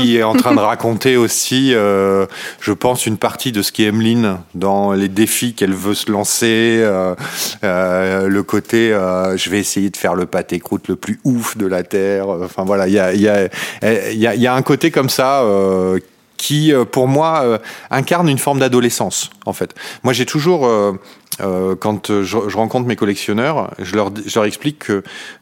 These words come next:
Speaker 2: pour moi, euh, leur collection, elle se situe entre la petite enfance et le monde de l'adulte. Et donc, euh, il y en a qui ont des collections d'enfants, il y en a qui ont des collections d'adolescents, et il y en a des,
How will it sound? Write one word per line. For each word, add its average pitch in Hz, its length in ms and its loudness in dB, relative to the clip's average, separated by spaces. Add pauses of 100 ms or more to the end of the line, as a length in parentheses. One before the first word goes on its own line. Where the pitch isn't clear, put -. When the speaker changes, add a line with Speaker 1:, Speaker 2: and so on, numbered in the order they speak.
(100)
Speaker 2:
pour 113 200 0
moi, 139 560 0
euh, 95 500 -2 (280)
leur 110 220 -2
collection, 127 720 0
elle 107 100 -2
se - 120 -2
situe 135 480 -4
entre 107 600 0
la 95 100 0
petite - 320 -4
enfance 120 680 -4 (200)
et 113 100 2
le 110 80 2
monde 110 200 2
de 104 60 2
l'adulte. 92 460 -4 (480)
Et 107 120 -2
donc, 127 280 0
euh, 117 60 2
il 101 60 2
y 104 40 4
en 104 100 2
a 127 100 0
qui - 120 -2
ont 107 80 2
des 101 100 0
collections 110 500 -2
d'enfants, 113 560 -4
il 113 60 -4
y 113 40 0
en 107 60 0
a 113 80 2
qui 117 100 -4
ont 110 60 0
des 101 100 0
collections 104 340 -4
d'adolescents, 104 580 -2
et 127 40 -4
il 113 40 -2
y 104 40 -2
en 101 40 -2
a 107 80 0
des, 98 160 -4